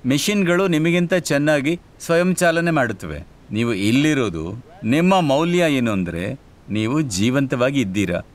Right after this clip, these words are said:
ಮತ್ತೆ ಹೇಗೆ ಇರಬೇಕು ಅಂತ ನಿಮಗೆ ಗೊತ್ತು. ಈ ಹದಿನೈದು ದಿನಗಳನ್ನು ಅದಕ್ಕೆ ಉಪಯೋಗ ಮಾಡ್ಕೋಬೇಕು.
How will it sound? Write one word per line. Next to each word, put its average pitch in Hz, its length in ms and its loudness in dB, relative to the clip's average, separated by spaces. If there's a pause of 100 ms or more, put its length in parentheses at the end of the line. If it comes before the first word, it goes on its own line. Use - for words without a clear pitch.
(160)
ಮತ್ತೆ 143 220 -2
ಹೇಗೆ 156 360 0
ಇರಬೇಕು 160 440 0
ಅಂತ 160 160 0
ನಿಮಗೆ 151 340 0
ಗೊತ್ತು. 98 440 -6 (680)
ಈ 107 80 -4
ಹದಿನೈದು 110 520 0
ದಿನಗಳನ್ನು 107 440 0
ಅದಕ್ಕೆ 95 300 -2
ಉಪಯೋಗ 101 380 -2
ಮಾಡ್ಕೋಬೇಕು. 85 760 -4